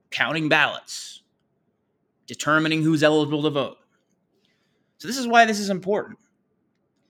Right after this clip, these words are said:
So in this court hearing in Texas, they had a woman testify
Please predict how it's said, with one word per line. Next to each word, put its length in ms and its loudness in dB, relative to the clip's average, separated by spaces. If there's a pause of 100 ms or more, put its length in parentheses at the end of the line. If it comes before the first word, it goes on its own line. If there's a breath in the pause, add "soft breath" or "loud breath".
(800)
So 120 -6
in 60 0
this 100 -4
court 300 2
hearing 440 0
in 200 -6
Texas, 880 -12 (2000)
they 640 2
had 200 -2
a 40 2
woman 300 0
testify 880 -6